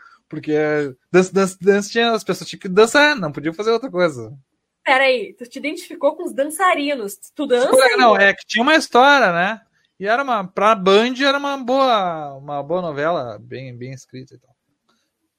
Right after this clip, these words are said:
Speaker 1: Não me lembro
Speaker 2: Igor,
Speaker 1: muito dos
Speaker 2: não
Speaker 1: nomes.
Speaker 2: tá, tu te identificou com os caras que dançavam, eu quero ver tu dançar.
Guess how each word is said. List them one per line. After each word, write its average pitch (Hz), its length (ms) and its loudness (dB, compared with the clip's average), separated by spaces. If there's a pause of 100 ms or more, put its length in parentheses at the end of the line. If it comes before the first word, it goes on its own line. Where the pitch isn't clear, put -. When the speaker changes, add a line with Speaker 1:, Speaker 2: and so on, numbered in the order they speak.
Speaker 1:
Não 180 100 -8
me 220 80 -8
lembro 220 220 2
Speaker 2:
Igor, 175 260 -2
Speaker 1:
muito 185 180 -4 (160)
dos 147 100 -10
Speaker 2:
não - 60 -4
Speaker 1:
nomes. 180 240 2
Speaker 2:
tá, 415 160 -2
tu - 60 -20
te - 220 -20
identificou 285 580 -6
com 294 140 -10
os 254 120 -10
caras 269 320 0
que - 120 -10
dançavam, 233 600 -4
eu 262 80 -4
quero 226 200 -8
ver 214 60 -10
tu 214 120 -20
dançar. 294 420 -18